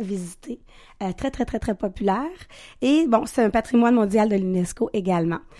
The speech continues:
Donc, euh, il y a quand même, il y a beaucoup, beaucoup, beaucoup d'histoires. Euh, au, justement, au, dans les chais, euh, dans les caves, ce sont des caves qui ont été creusées et les pierres ont servi à construire Saint-Émilion. Et Bordeaux également.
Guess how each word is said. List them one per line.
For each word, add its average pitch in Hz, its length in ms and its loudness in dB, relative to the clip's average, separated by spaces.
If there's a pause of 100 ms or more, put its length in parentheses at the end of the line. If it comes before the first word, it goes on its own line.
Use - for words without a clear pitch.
(320)
Donc, 190 340 -4
euh, 202 100 2
il 196 60 0
y 196 60 2
a 190 40 0
quand 214 140 -6
même, 247 140 0
il 180 60 -2
y - 20 -8
a 160 40 -14
beaucoup, 180 300 -10
beaucoup, 214 300 -10
beaucoup 185 320 -6
d'histoires. 202 640 -4 (320)
Euh, 196 640 2 (360)
au, 320 300 -2
justement, 233 540 -4
au, 220 300 -2
dans 220 140 -2
les 302 200 2
chais, - 340 -6 (380)
euh, 185 420 0 (160)
dans 220 200 -4
les 262 180 4
caves, 226 760 -2
ce - 140 -10
sont 277 200 -4
des 269 140 -2
caves 311 260 -6
qui - 140 -12
ont 269 80 -2
été 208 260 -4
creusées 226 560 -4 (360)
et 226 80 0
les 226 140 2
pierres 285 360 -4
ont 226 100 -4
servi 285 460 -4 (120)
à 240 100 -4
construire 240 480 -4
Saint-Émilion. 196 580 -2 (1040)
Et 220 100 0
Bordeaux 190 340 0
également. 180 440 -2